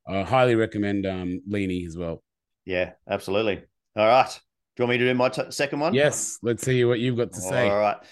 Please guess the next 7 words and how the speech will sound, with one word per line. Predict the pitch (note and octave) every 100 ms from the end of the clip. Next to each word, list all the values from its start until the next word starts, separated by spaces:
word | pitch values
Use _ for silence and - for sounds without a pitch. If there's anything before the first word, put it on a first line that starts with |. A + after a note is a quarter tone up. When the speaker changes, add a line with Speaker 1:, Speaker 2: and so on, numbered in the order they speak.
| - _ _
Speaker 2:
So | - B2+ F2 - _ _ _ _ _ _ _ _
this | D3+ F3
is | G#3 G3
one | D#3+ D#3 D#3
for | - D3
the | C#3+
future. | - A2+ - E2 -